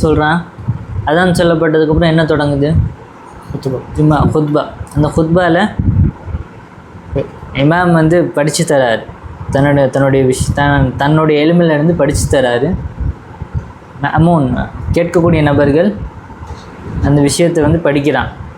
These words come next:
Speaker 1: என்ன நடக்குது? தஅல்லிமு நடக்குது, தஅல்லும். இதை வந்து அல்லாஹ் என்னன்னு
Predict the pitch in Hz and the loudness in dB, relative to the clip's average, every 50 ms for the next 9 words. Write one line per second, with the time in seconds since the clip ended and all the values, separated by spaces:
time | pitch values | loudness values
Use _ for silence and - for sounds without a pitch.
0 | - - - - - - 139 156 170 175 170 160 151 147 143 139 143 131 139 143 | -10 -8 -6 -6 -4 0 2 2 4 4 4 4 2 2 0 2 2 2 4 4
1 | 147 156 165 - - - - - 147 - 143 147 147 151 151 156 160 156 156 156 | 4 2 2 -2 -4 -8 -4 -4 -2 0 2 2 4 4 4 4 4 4 4 4
2 | 151 147 139 139 131 135 143 170 202 202 - 139 135 139 139 139 131 123 110 - | 2 2 2 0 2 2 2 2 2 2 0 0 2 2 4 4 2 2 -2 -4
3 | - - - - - - - - - - - 156 170 185 185 180 185 190 190 175 | -2 -2 0 0 0 -2 -4 -6 -6 -2 0 2 4 4 4 4 4 4 4 4
4 | 180 180 180 170 170 175 175 175 | 4 4 4 4 4 4 2 2